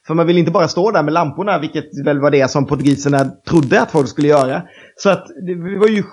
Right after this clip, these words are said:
skönt länge sedan vi fick se alla de här liksom slå i dörrarna grejerna och lysrörsbäddarna och, eh, stänga in en rullstolsbunden i en vulkan och robotar och allt vad vi liksom fick se. Så årets trend var ju verkligen att,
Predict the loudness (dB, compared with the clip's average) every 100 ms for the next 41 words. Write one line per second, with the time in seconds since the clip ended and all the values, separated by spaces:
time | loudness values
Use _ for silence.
0 | -16 -20 -8 0 0 0 0 0 0 0
1 | 0 -2 -2 0 2 2 0 0 0 -2
2 | -6 -8 -8 -4 -2 0 -2 -2 -6 -4
3 | -4 -4 -2 -2 0 -2 -4 -2 -2 -2
4 | -2 0 0 -2 0 0 0 0 0 2
5 | 2 2 2 -2 -16 -8 0 2 2 -2
6 | -14 -14 -2 0 2 2 2 0 0 0
7 | 0 -4 -2 0 2 0 0 0 0 0
8 | 0 2 2 0 -2 0 0 0 0 0
9 | 2 0 0 -2 -2 -2 -4 -4 -4 -4
10 | -6 -6 -4 -4 -6 -8 -20 -2 0 4
11 | 4 2 0 0 2 2 0 -2 -6 -4
12 | -6 -6